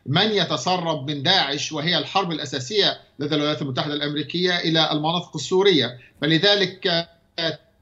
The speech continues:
الولايات المتحدة الأمريكية مع الحلفاء في هذه المنطقة، خاصة بعدما أثبتت تركيا عدم، آه، يعني، جاهزيتها للتعاون مع الولايات المتحدة الأمريكية في الهدف الأساسي، وهو دحر داعش، أن تحمي مصالحها من إقامة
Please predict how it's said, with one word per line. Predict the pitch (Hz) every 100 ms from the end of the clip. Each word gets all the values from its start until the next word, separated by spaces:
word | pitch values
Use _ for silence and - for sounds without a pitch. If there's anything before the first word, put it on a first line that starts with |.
| _
الولايات | 160 170 180
المتحدة | 151 - 160
الأمريكية | 160 147 143 147 147
مع | 160 208
الحلفاء | 185 - 156 143 151 151
في | 143
هذه | 131 151
المنطقة، | 151 127 123 - 151 - - -
خاصة | 202 202 170 160 147
بعدما | 156 143 156 151 147
أثبتت | 139 123 156 156 139
تركيا | 139 127 156
عدم، | 139 135 160 156 151 139 -
آه، | 131 127 123
يعني، | 123 131 117 127 127 127 127 - -
جاهزيتها | 151 147 131 139 165 165 143
للتعاون | 139 131 120 185 185 156
مع | 135
الولايات | 143 156
المتحدة | 147 131 139 135
الأمريكية | 131 131 131 135 127 127 -
في | - 156
الهدف | 151 160 190 170
الأساسي، | 143 135 170 165 151
وهو | 135 139
دحر | 143 - 127 123
داعش، | 123 156 208 233 226 - - _ 190
أن | 226 226 208 165
تحمي | 214 196 190
مصالحها | 170 - 143 143 - 175 196
من | 208 196
إقامة | 165 175 175 170